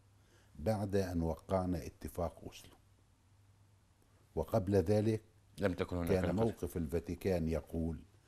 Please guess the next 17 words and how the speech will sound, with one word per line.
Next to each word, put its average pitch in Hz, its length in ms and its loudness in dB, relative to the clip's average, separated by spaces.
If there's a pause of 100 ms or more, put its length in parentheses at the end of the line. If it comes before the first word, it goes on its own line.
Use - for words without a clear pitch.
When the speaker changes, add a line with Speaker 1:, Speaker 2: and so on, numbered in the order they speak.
(300)
Speaker 1:
"سنقيم 90 680 0
علاقات 80 600 -2
مع 78 260 0
إسرائيل 101 680 0 (480)
في 92 260 2
نفس - 400 0
اليوم 110 640 4 (600)
الذي 92 640 2
يتاح 85 560 0
للشعب 78 520 -4
الفلسطيني 104 840 0 (340)
حقه 98 600 -2
في 87 200 -2
تقرير 82 480 -2
مصيري". - 380 -4 (1900)
هذا 135 260 4
رابع، 117 500 6